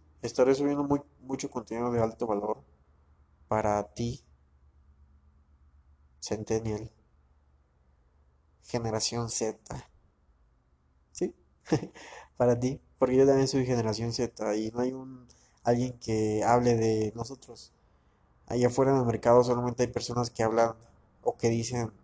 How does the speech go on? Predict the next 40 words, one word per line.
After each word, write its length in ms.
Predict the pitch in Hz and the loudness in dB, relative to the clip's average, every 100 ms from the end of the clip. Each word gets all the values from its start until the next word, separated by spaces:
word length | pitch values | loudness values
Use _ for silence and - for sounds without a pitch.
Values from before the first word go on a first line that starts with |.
| _ | _
remedios 800 | - - 104 110 117 104 107 - | -12 -12 -14 -12 -10 -10 -12 -20
o 100 | 107 _ | -20 _
cosas 360 | - 120 117 110 | -10 -6 -6 -6
así, 260 | 117 117 - _ _ _ _ - | -6 -8 -12 _ _ _ _ -12
eh, 280 | - - - _ _ _ _ _ _ _ _ _ _ | -10 -10 -14 _ _ _ _ _ _ _ _ _ _
no 80 | 113 | -10
sé, 160 | 135 156 | -4 -2
de 60 | |
emprendimiento, 680 | 127 107 107 110 110 127 120 | -2 -4 -6 -6 -6 -4 -4
etcétera, 360 | 110 113 - 107 | -4 -4 -4 -4
etcétera, 480 | - 117 139 117 - | -4 -2 -2 -4 -8
que 140 | - 110 | -10 -4
yo 140 | 117 117 | 0 0
es 80 | |
lo 100 | 120 | -2
que 100 | - | -4
sigo 220 | - 113 110 | -4 -4 -6
mucho, 340 | 110 127 160 _ _ _ _ - - - _ _ _ _ _ _ _ _ - | -6 -4 -4 _ _ _ _ -20 -20 -20 _ _ _ _ _ _ _ _ 2
pero 220 | 117 107 | 4 6
para 180 | 113 113 | 6 4
personas 340 | 110 - 127 | -2 -2 -2
muy 140 | 127 127 | -2 -2
mayores. 600 | 117 110 110 104 - - _ _ _ _ _ _ _ _ 123 | 0 0 0 -4 -10 -20 _ _ _ _ _ _ _ _ -18
Y 80 | |
pues 180 | - 117 | -10 0
a 60 | 117 | 2
veces 440 | 135 143 135 - | 4 4 2 -2
nos 180 | 120 113 | -8 -4
olvidan 240 | 117 127 131 | 0 2 2
a 60 | |
nosotros, 480 | 107 127 123 160 - | 0 0 0 0 -4
que 120 | - | -14
somos 180 | 120 123 | -4 -2
los 160 | 110 110 | 0 -2
nuevos 240 | 117 113 | -4 -4
adultos 440 | 104 110 110 117 | -6 -8 -8 -8
y 60 | 107 | -8
las 160 | 107 - | -10 -12
personas 420 | 110 107 113 - | -14 -16 -16 -12
que 280 | 113 104 | -8 -8